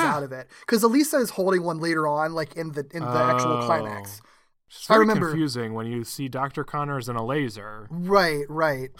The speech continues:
Speaker 1: <laughs>
Speaker 2: But that's, yeah, that's the only thing that makes sense, 'cause it wouldn't, yeah, it is weird 'cause it looks similar, but I'm pretty sure that's what it is, because those are the weapons that they do have later.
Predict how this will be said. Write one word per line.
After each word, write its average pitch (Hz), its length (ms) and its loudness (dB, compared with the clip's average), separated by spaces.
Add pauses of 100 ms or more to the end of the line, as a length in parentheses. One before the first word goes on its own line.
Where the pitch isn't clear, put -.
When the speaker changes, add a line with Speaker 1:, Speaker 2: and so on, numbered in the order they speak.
Speaker 1:
<laughs> 247 80 0
Speaker 2:
But 277 460 4
that's, 262 200 6
yeah, 226 160 4
that's 214 220 0
the 262 80 0
only 254 160 2
thing 247 140 -2
that 196 80 -2
makes 185 180 -4
sense, 156 220 -2
'cause 165 140 -6
it 196 80 -2
wouldn't, 185 260 -4
yeah, 151 220 0 (200)
it 233 140 4
is 233 120 2
weird 170 220 2
'cause 160 140 -4
it 185 80 -4
looks 180 180 -4
similar, 147 380 -4
but 170 100 -2
I'm 180 100 -2
pretty 214 200 -2
sure 190 160 -4
that's 165 180 -6
what 165 140 -4
it 147 60 -4
is, 131 180 -4
because 143 220 -8
those 185 180 -2
are 220 40 -4
the 196 80 -2
weapons 165 300 -2
that 147 80 -14
they 160 80 -6
do 147 120 -6
have 139 200 -6
later. 135 380 -6